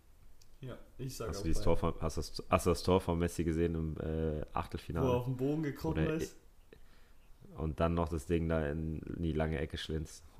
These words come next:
Speaker 1: Ey, Wahnsinn,
Speaker 2: Unmenschlich.
Speaker 1: ne? Wie
Speaker 2: Unmenschlich.
Speaker 1: schnell der da hochkommt
Speaker 2: Unmenschlich.
Speaker 1: wieder und wie der das dann alles noch hinbekommt, das ist schon echt geisteskrank.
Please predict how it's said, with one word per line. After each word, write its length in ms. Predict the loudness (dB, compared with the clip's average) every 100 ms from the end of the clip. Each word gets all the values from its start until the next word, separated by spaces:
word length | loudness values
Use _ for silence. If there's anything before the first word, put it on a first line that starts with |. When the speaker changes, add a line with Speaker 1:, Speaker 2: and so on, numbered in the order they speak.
| -10
Speaker 1:
Ey, 140 | -6
Wahnsinn, 380 | -4 -4 -4 -6
Speaker 2:
Unmenschlich. 120 | -4 -6
Speaker 1:
ne? 80 | -8 -8
Wie 40 |
Speaker 2:
Unmenschlich. 280 | -4 -2 -2
Speaker 1:
schnell 260 | -2 0 0
der 100 | 0
da 120 | -2
hochkommt 320 | -2 -2 0
Speaker 2:
Unmenschlich. 280 | 0 0 -2
Speaker 1:
wieder 220 | -2 -2
und 220 | -2 -6 -6
wie 100 | -4
der 100 | -4
das 160 | -6
dann 100 | -8
alles 200 | -8 -8
noch 100 | -8
hinbekommt, 440 | -8 -8 -10 -10 -10
das 140 | -10
ist 60 | -10
schon 140 | -12
echt 280 | -12 -14 -14
geisteskrank. 720 | -12 -12 -14 -16 -14 -12